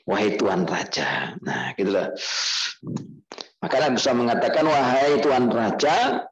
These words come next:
sesungguhnya aku ini seorang rasul,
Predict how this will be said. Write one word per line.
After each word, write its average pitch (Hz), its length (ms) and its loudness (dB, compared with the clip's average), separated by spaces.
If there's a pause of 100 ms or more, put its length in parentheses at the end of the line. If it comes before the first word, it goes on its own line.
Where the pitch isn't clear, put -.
(1300)
sesungguhnya 180 640 4
aku 180 480 2
ini 131 240 4
seorang 139 560 2
rasul, 180 880 2